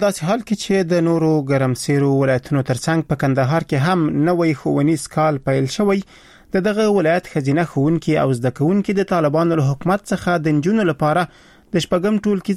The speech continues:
څخه د پورته ټولګیو د پرانیستل کېدو غوښتنه کوي. بل خوا د طالبانو د حکومت د کندهار د پوهنې ریاست مسؤلان هم وایي چې دوی د نجونو لپاره د شپږم ټولګي څخه د پورته ټولګیو د تدریسي مدیریت لپاره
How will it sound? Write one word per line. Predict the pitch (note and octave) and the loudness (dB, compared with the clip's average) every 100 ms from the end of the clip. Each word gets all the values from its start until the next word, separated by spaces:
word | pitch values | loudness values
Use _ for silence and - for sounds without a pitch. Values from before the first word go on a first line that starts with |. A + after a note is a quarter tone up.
| F#3+ | -2
څخه | E3+ F#3 F3+ D#3+ | -2 0 0 0
د | C#3 | 0
پورته | E3 E3 E3 D3 | 0 0 0 0
ټولګیو | C#3 B2+ C#3 D3 C#3 | -2 0 0 0 0
د | C3 | -2
پرانیستل | - B2 A#2 B2 B2 | 0 0 0 -4 -2
کېدو | C#3 C3 C#3 B2+ | 0 2 2 0
غوښتنه | B2 - C3 A#2+ | -2 -2 -2 0
کوي. | B2+ C3 C3+ - - - - - | 0 0 -2 -8 -20 -20 -16 -2
بل | G3+ G3+ | -2 0
خوا | A3+ | -2
د | G#3+ G#3 | -2 0
طالبانو | F#3 E3+ F#3 F3+ | 0 2 0 0
د | D#3 | -2
حکومت | D3+ E3+ E3+ | -2 -2 -2
د | D#3+ D3+ | -2 0
کندهار | C#3 C3 D#3+ D#3 | 0 2 0 0
د | C#3+ C3+ | -2 -2
پوهنې | D3 C#3+ E3+ D#3+ | 0 0 2 2
ریاست | D3 C3 D#3+ D#3 | 0 0 -2 -2
مسؤلان | C3+ D#3 F3 D#3 | -2 0 0 0
هم | F#3 F3 | 0 0
وایي | G#3+ G#3 | 0 0
چې | - G#3 - - - - F3+ | -2 -4 -4 -18 -20 -8 -2
دوی | G3 A3 | 0 0
د | G3 | 0
نجونو | F3 F#3 F#3+ E3+ | 0 0 0 -2
لپاره | D#3 E3 E3+ D#3 | 0 0 0 0
د | D3 | -4
شپږم | - C3+ D3 D3+ | -4 -2 0 0
ټولګي | D3 C3+ D3+ D#3 | -2 0 -2 -2
څخه | C#3+ D3+ C#3+ | -2 -2 -2
د | C3 E3 | -2 0
پورته | E3 E3 D#3 | 0 -2 -2
ټولګیو | D3+ C3+ D#3 E3+ | -2 0 0 0
د | D3 | 0
تدریسي | D3+ C3+ C3+ - G3+ G3 | -2 -2 -4 -2 0 0
مدیریت | E3 C#3+ F3+ G#3+ G3+ | 2 0 0 -2 -2
لپاره | G3+ G3 G3+ | 0 0 0